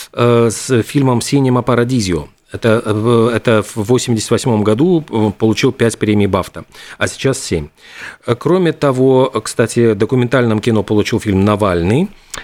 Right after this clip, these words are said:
Э, ему дали картину. Э, Кейт Бланшетт и О-, и Остин Батлер, они получили за роль, кстати, вот реальных людей, Элвиса Пресли в фильме "Элвис" и, э, в фильме "Тар". Она сыграла реально существовавшую,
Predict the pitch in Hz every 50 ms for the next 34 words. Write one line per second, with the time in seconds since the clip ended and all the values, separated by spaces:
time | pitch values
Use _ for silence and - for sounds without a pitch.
0 | - - - - _ - 151 156 147 151 160 160 165 165 156 156 160 160 160 160
1 | 160 160 160 160 156 151 - - 170 160 156 151 156 147 147 - 123 127 127 127
2 | 127 127 123 123 123 120 117 117 110 - - 139 131 120 117 117 120 117 113 -
3 | 135 120 104 - - - - - _ 107 107 110 117 - 110 117 117 107 - -
4 | - - 120 - - - 110 110 107 98 - - 104 104 110 110 95 - 101 95
5 | 90 95 95 98 95 - 107 98 98 95 - - 107 95 98 92 90 98 - 95
6 | 92 98 98 95 101 110 107 104 120 117 - - - - 107 - - 110 98 92
7 | - 107 113 117 107 98 90 87 - - 104 101 95 104 127 160 175 156 - 104
8 | 98 98 92 95 - - 101 - - 101 95 87 - - 143 165 151 - - 147
9 | 143 139 135 - 143 147 147 147 147 143 - - - - - - - _ _ 113
10 | 123 135 143 147 147 143 127 - - - _ - - 110 113 113 101 98 - 120
11 | 120 120 117 107 - - 104 87 85 92 - - 90 90 92 95 95 - 95 85
12 | 87 92 101 107 104 98 92 90 92 95 101 104 101 101 101 101 104 95 95 95
13 | 87 - - 87 - - - 90 87 85 90 95 - - - 117 107 101 98